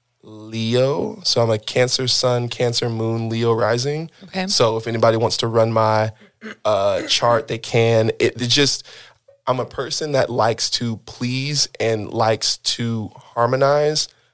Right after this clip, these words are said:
Speaker 1: but at the same time, I'm really about a core group of people that mean something to me, and it, there's never really a number to it. It's more of, like, the meaning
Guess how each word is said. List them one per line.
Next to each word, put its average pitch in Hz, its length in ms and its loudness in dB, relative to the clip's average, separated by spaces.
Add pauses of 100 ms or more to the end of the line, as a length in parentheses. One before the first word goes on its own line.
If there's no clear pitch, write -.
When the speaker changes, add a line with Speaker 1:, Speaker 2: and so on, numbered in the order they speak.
(300)
Speaker 1:
but 113 400 2 (460)
at 117 160 -4
the 95 220 -4
same 135 480 0
time, 139 420 -2 (100)
I'm 110 280 0
really 117 560 0 (160)
about 101 640 2 (1000)
a 117 80 -6
core 120 460 -8
group 110 220 -12
of 110 160 -10
people 123 560 -10 (260)
that 101 340 -4 (540)
mean 123 280 -8
something 120 300 -4
to - 120 -8
me, 117 340 -8
and 117 100 -4
it, - 200 -8
there's 117 180 -4
never 127 280 2
really 131 300 -2
a 107 120 0
number 104 400 -4
to 160 260 -4
it. 156 140 -6
It's 117 160 -4
more 117 220 2
of, 117 100 0
like, 117 180 0
the 113 80 -2
meaning 120 640 -4